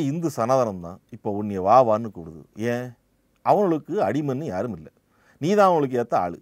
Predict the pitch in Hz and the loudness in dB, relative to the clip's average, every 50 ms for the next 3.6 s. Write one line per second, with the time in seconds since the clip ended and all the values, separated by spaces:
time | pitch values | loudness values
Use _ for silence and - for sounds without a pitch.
0 | _ _ - 101 120 160 180 185 165 156 139 147 175 220 233 233 233 - 120 143 | _ _ -6 -4 -4 -2 -4 -6 -8 -8 -8 -6 -4 -4 -4 -6 -4 -4 -4 -2
1 | 180 190 170 175 151 143 131 123 - 123 110 107 107 - 190 139 113 101 85 90 | -2 -4 -4 -6 -10 -10 -12 -10 -8 -8 -8 -8 -8 -8 -6 -4 -4 -4 -2 -2
2 | 113 135 113 90 85 76 - _ _ _ _ _ _ _ _ _ _ _ _ - | -4 -4 -4 -6 -8 -12 -18 _ _ _ _ _ _ _ _ _ _ _ _ -10
3 | - 151 208 226 208 202 185 170 - 101 76 - | -4 -4 -2 -2 -2 -6 -4 -4 -6 -6 -8 -14